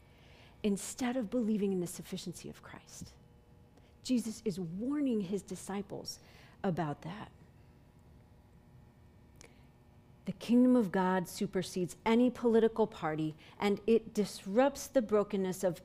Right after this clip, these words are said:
every system that marginalizes humans, that perpetuates inequity, and inhibits the flourishing that reflects the beautiful reign of the kingdom of God.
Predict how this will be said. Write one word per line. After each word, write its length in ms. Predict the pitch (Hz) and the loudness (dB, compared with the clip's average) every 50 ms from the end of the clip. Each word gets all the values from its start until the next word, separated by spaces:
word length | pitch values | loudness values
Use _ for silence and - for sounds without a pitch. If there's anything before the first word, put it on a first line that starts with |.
| - | -6
every 360 | - 240 214 196 214 247 240 | -4 -4 -2 -2 -2 -2 -4
system 560 | 220 - - - 214 - - - 180 151 156 160 - - - - - - - - | -4 -4 -4 -6 -6 -4 -6 -8 -8 -8 -10 -12 -14 -18 -20 -20 -20 -10 -2 0
that 180 | 220 196 - | 2 2 2
marginalizes 960 | 208 208 208 202 208 208 180 202 208 202 196 196 190 185 185 170 170 165 - | 2 2 2 4 2 2 0 0 0 2 2 2 2 2 0 0 -4 -6 -6
humans, 560 | - - 254 262 254 254 254 254 254 - - - - - - - - | -4 -2 2 2 2 4 2 0 -2 -4 -6 -14 -20 -20 -20 -4 0
that 180 | - 214 - - | 2 2 2 2
perpetuates 880 | - 214 170 - - - 214 196 - - 208 190 180 175 160 156 - | 0 -4 -2 -2 -2 -2 -2 -2 -2 -2 -2 0 0 0 0 -2 -2
inequity, 680 | 190 185 202 220 233 226 - 262 254 254 247 247 240 - - - - - - - | 0 2 2 2 2 2 4 4 4 6 4 2 2 -2 -6 -18 -20 -20 -14 -4
and 160 | - 202 196 185 | 0 2 2 2
inhibits 540 | 180 175 165 - 226 240 202 247 240 240 | 2 0 0 0 2 6 8 8 6 6
the 120 | - - 226 | 4 -2 -2
flourishing 580 | - - 190 175 170 170 170 - 180 170 170 | 0 0 0 0 0 0 0 -2 -6 -6 -4
that 140 | 165 170 - - | -2 -2 -4 -2
reflects 640 | 165 180 175 - - - 190 190 - - - - - - - - - - - | -4 -6 -6 -6 -4 -4 -4 -4 -6 -10 -16 -20 -20 -20 -20 -20 -20 -2 2
the 80 | - 214 | 4 4
beautiful 800 | 170 - - 202 190 196 233 240 226 202 190 - - - 180 165 | 4 2 -6 -8 -4 0 2 4 4 4 2 0 -2 -4 -6 -4
reign 400 | 160 160 175 165 160 160 151 151 - - - - | -4 -4 -4 -4 -4 -6 -8 -10 -14 -18 -12 -8
of 160 | - - 156 | -6 -4 -4
the 80 | 160 180 | -4 -6
kingdom 360 | - - 180 151 156 156 147 | -6 -8 -8 -8 -6 -6 -8
of 140 | 147 147 - | -8 -10 -10
God. 360 | - - - - - - - | -12 -14 -14 -16 -18 -20 -20